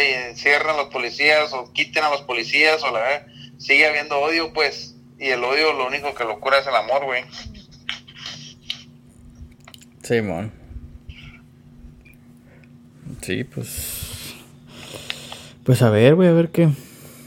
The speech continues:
Speaker 2: A ver qué trae todo esto, güey.
Speaker 1: Sí, mo-, no, pues, como dices, o a lo mejor, güey, ahora de hecho estaba platicando con un camarada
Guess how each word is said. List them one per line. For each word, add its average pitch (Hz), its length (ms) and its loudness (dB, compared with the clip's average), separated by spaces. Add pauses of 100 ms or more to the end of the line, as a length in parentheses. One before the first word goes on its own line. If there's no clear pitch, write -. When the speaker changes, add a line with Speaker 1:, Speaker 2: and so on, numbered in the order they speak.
(580)
Speaker 2:
A 107 80 -4
ver 120 180 -2
qué 147 120 2
trae 143 220 4
todo 139 340 8
esto, 117 300 4
güey. 135 180 2 (1500)
Speaker 1:
Sí, - 220 -14
mo-, - 280 -18 (640)
no, 220 240 6
pues, 196 260 0
como 139 260 0
dices, 165 420 -2 (560)
o 139 200 2
a 143 40 2
lo 139 160 -4
mejor, 151 300 -2
güey, 170 280 0
ahora 151 360 2
de 151 80 -4
hecho 165 160 -8
estaba 160 220 4
platicando 143 340 0
con 151 120 -4
un 139 60 -8
camarada 147 640 2